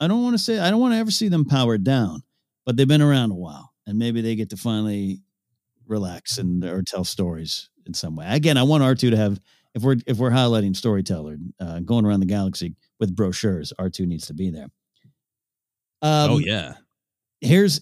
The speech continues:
Speaker 1: you talk about Rey traveling around. Eh, without a doubt, I believe, and maybe it already happened by the time we see her on Tatooine, or maybe it happens right after, 'cause she's gotta get, bury those lightsabers.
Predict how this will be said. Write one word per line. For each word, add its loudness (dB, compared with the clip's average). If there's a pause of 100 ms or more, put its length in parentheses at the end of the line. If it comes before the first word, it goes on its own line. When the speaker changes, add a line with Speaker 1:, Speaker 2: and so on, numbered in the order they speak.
(100)
Speaker 1:
you 0
talk 2
about 2
Rey 4
traveling 0
around. -4 (560)
Eh, -14 (440)
without 2
a 2
doubt, -2 (240)
I 0
believe, -2
and 6
maybe 6
it 4
already 0
happened 0
by -4
the -4
time 0
we -2
see -6
her -2
on -2
Tatooine, -2
or -6
maybe -2
it -6
happens -6
right 2
after, -6
'cause -20
she's -16
gotta -2
get, -4 (320)
bury 2
those -2
lightsabers. -4